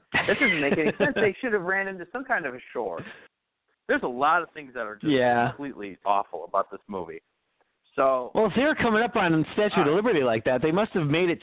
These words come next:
Speaker 2: to the ocean. There would
Speaker 1: Oh,
Speaker 2: have
Speaker 1: yeah.
Speaker 2: to be the
Speaker 1: Oh,
Speaker 2: lake
Speaker 1: yeah,
Speaker 2: leads
Speaker 1: that's
Speaker 2: into a river, leads into the ocean.
Speaker 1: Yeah, there's a lot of things wrong.
Speaker 2: I think.
Speaker 1: I get it.
Speaker 2: <laughs> Yeah. No, no, that doesn't
Speaker 1: So
Speaker 2: make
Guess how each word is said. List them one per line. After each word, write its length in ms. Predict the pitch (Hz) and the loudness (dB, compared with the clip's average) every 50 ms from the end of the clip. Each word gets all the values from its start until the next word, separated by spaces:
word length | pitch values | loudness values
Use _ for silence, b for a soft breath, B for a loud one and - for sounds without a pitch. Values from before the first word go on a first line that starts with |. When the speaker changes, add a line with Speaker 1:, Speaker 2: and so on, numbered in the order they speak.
| - - | -2 -2
Speaker 2:
to 100 | 202 214 | 0 0
the 160 | 165 139 139 | 2 2 2
ocean. 420 | 165 214 247 185 - - 92 87 - _ - _ _ _ _ _ _ _ _ _ _ _ _ _ _ _ _ _ _ _ _ _ _ _ _ _ _ _ _ _ _ _ _ _ - | 2 2 0 -2 -2 -4 -8 -8 -10 _ -20 _ _ _ _ _ _ _ _ _ _ _ _ _ _ _ _ _ _ _ _ _ _ _ _ _ _ _ _ _ _ _ _ _ 0
There 80 | 175 | 2
would 80 | 202 175 | 2 4
Speaker 1:
Oh, 40 | 160 | 4
Speaker 2:
have 140 | 185 - - | 4 4 4
Speaker 1:
yeah. 40 | - | 2
Speaker 2:
to 60 | 185 | 2
be 140 | 165 175 180 170 | 2 2 2 2
the 60 | 143 | 2
Speaker 1:
Oh, 60 | 147 143 | 2 2
Speaker 2:
lake 300 | 127 127 151 175 214 240 - | 2 2 2 2 2 0 0
Speaker 1:
yeah, 60 | - | 2
Speaker 2:
leads 160 | 185 170 156 143 | 2 2 2 2
Speaker 1:
that's 180 | 175 170 160 - | 2 0 0 0
Speaker 2:
into 120 | - 165 | 2 2
a 100 | 147 131 | 2 2
river, 380 | 127 135 180 196 160 151 147 135 | 2 2 2 2 2 2 2 2
leads 200 | 143 151 147 135 | 2 2 0 0
into 180 | 165 175 156 143 | 0 0 2 2
the 160 | 127 117 131 | 2 2 2
ocean. 500 | 180 247 403 - - - 92 90 95 113 - _ B B B B B B B B B B B B B _ _ _ _ _ _ _ _ _ _ _ _ _ _ _ _ _ _ _ _ _ _ _ _ _ _ _ _ _ - | 2 2 0 0 -2 -4 -4 -4 -4 -6 -12 _ B B B B B B B B B B B B B _ _ _ _ _ _ _ _ _ _ _ _ _ _ _ _ _ _ _ _ _ _ _ _ _ _ _ _ _ -10
Speaker 1:
Yeah, 100 | 190 202 - - | -10 -10 -10 -10
there's 140 | - 185 208 | -16 -14 -10
a 40 | 214 | -10
lot 200 | 202 208 208 202 | -8 -6 -6 -8
of 60 | 196 | -8
things 200 | - 196 190 180 | -12 -16 -16 -12
wrong. 220 | 185 180 165 117 90 | -8 -8 -8 -8 -8
Speaker 2:
I 100 | - - | -8 -2
think. 320 | 117 147 202 170 127 139 - - | 0 0 2 2 0 -2 -4 -8
Speaker 1:
I 80 | 127 156 | -10 -8
get 200 | - 143 165 131 | -4 -2 -2 -2
it. 440 | - - - - - - - 233 - | -2 -4 -4 -2 -2 -2 0 -2 0
Speaker 2:
<laughs> 20 | - | 0
Yeah. 260 | 220 147 101 110 117 - _ _ _ _ _ - _ _ - _ _ _ _ - _ B 294 330 B B B | 0 2 2 0 -2 -4 _ _ _ _ _ -20 _ _ -20 _ _ _ _ -20 _ B -8 -8 B B B
No, 160 | - 185 180 160 | 0 2 2 2
no, 180 | 156 151 143 | 2 2 2
that 220 | - 151 147 139 135 | 2 2 2 2 2
doesn't 200 | 156 147 131 135 | 0 2 2 4
Speaker 1:
So 40 | 127 120 | 4 4
Speaker 2:
make 40 | 120 | 4